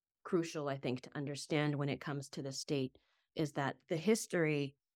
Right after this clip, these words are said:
of the nation state, as we've seen it historically emerge, has been the carceral state, right? So if we look to the creation of nations the world over, of course, that was done as a part of and as an outcome of Europe's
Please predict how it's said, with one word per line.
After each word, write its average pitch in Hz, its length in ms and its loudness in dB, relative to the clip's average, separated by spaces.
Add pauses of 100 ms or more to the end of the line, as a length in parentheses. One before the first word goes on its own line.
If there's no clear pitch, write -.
(200)
of 156 140 6
the 160 80 2
nation 156 400 4
state, 147 340 4
as 139 180 2
we've 139 160 -2
seen 185 360 6
it 151 140 2
historically 185 840 4
emerge, 131 600 -2 (440)
has 165 320 4 (100)
been 160 460 4 (180)
the 175 80 -4
carceral 139 720 0
state, - 560 -6
right? 151 340 2
So 156 220 4
if 147 160 0
we 151 100 2
look 180 300 4 (140)
to 147 300 2 (400)
the 180 60 -4
creation 165 600 2
of 139 120 0
nations 151 440 0
the 156 100 -2
world 143 400 2
over, 165 480 6
of 156 140 0
course, 151 280 2
that 151 200 4
was 160 160 0
done 156 480 2 (360)
as 156 140 2
a 147 80 -2
part 185 320 4
of 165 180 6
and 156 140 4
as 143 140 -2
an - 120 -4
outcome 156 520 4
of 147 200 2
Europe's 151 560 0